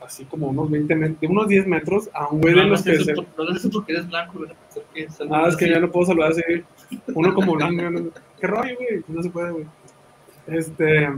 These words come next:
Speaker 1: me topé uno de los güeyes de la universidad, que es de esos güeyes que se vestían de, de otakus, güey.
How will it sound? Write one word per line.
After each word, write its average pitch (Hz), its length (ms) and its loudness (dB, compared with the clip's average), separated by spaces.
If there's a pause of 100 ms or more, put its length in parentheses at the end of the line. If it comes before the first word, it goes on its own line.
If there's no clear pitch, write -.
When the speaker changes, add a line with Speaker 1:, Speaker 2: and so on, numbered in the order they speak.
(420)
Speaker 1:
me 175 100 -4
topé 165 180 -2
uno 185 140 2
de 208 60 4
los 190 80 4
güeyes 170 160 2
de 202 40 4
la 208 60 0
universidad, 156 420 -2
que 185 120 -2
es 180 80 -4 (280)
de 165 80 -4
esos 202 200 -6
güeyes 208 260 4
que 233 100 -6
se 214 120 2
vestían 147 500 -6
de, 180 560 -4
de 139 80 -10
otakus, 185 580 -8
güey. 214 300 -4